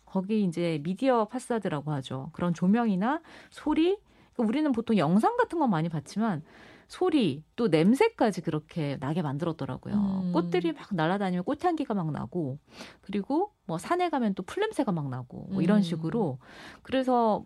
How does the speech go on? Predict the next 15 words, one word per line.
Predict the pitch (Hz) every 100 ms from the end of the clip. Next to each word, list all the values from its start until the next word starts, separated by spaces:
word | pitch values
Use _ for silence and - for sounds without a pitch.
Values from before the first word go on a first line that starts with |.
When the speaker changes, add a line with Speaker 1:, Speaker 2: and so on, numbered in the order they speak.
| -
Speaker 1:
분명히 | 226 262 349 349 311 277
출입구인데 | - 415 415 339 294 254
출입구가 | - 359 370 - - 277 226
아니라 | 180 190 185
그냥 | 185 180
일렁이는 | 165 220 285 262 240
파도처럼 | - 427 - 262 196
보이고 | 151 135 139
약간 | 127 147
이런 | 175 285
식인 | 269 156 139
거예요. | 135 135 180 180 196
Speaker 2:
네. | 202 190 180 170 160
Speaker 1:
그리고 | 214 254 208
파도가 | - 359 339 285